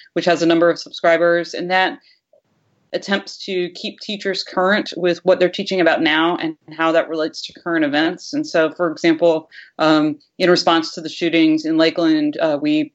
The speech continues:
posted a le-, an open letter to teachers, uh, after that shooting, and we tend to try to update that with current events as they unfold to keep teachers in the loop. Um, there's also the magazine, as I mentioned.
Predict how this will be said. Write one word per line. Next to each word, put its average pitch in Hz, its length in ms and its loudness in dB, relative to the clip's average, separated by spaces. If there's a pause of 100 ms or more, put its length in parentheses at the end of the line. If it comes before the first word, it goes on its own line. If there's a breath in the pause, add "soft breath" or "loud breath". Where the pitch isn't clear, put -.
posted 160 540 4
a 151 240 2
le-, 175 260 0
an 156 220 4
open 160 240 2
letter 160 240 4
to 151 80 -8
teachers, 156 580 -6
uh, 143 220 2
after 156 240 -2
that 147 180 -2
shooting, 151 460 2
and 156 100 2
we 165 100 0
tend 170 420 2
to 156 420 2 (260 loud breath)
try 190 160 2
to 180 80 2
update 170 380 -4
that 156 280 2 (220)
with 156 220 -10
current 175 260 -4
events 156 320 -2
as 156 140 -14
they 151 120 -4
unfold 151 600 0
to - 80 -14
keep 151 160 -4
teachers 156 420 -2
in 160 80 4
the 160 80 6
loop. 175 300 4 (560 loud breath)
Um, 156 340 2
there's 175 160 2
also 175 260 2
the 175 60 -6
magazine, 175 460 0
as 170 100 -6
I 165 80 0
mentioned. 160 720 2